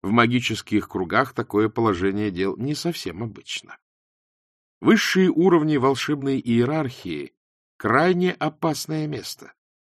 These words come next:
Каждый волшебник старается подсидеть вышестоящих и одновременно наступить на пальцы тем, кто карабкается снизу. Сказать, что волшебники по натуре склонны к здоровому соревнованию,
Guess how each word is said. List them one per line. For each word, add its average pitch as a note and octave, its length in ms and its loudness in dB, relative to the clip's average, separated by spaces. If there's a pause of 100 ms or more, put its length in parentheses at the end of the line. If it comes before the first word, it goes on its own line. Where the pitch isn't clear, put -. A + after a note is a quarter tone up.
(380)
Каждый B2+ 400 2
волшебник C#3+ 640 -4 (240)
старается B2 540 4
подсидеть B2+ 680 0
вышестоящих A2+ 1000 -2
и C#3+ 80 0
одновременно A2 840 0
наступить A2 640 -2
на G#2+ 120 -2
пальцы - 560 -6
тем, A2 280 -4 (280)
кто - 220 0
карабкается G2 800 -2
снизу. C3 560 -4 (720)
Сказать, F#3 380 2
что F#3+ 340 4
волшебники E3 600 2
по C#3 160 -2
натуре D#3 480 2
склонны C3 680 0
к F2+ 100 -8
здоровому A#2 720 2
соревнованию, A#2 1000 0